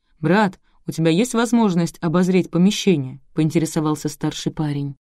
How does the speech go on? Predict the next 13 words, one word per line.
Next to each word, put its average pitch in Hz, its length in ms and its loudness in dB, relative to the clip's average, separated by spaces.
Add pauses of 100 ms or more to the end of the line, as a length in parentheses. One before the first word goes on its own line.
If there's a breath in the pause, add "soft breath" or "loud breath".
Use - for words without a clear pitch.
(520)
«Нет, 185 540 2
мешает 180 400 0
шлем», — 185 460 0 (180)
объяснил 160 440 0
младший. 156 560 -4 (300)
«Вспомнил», — 202 760 2 (120)
обрадовался 147 640 -2
Кеша. - 420 -8 (380)
«Мы 190 120 6
же 233 120 2
их 220 100 -4
снять 233 360 4
решили. 151 540 -4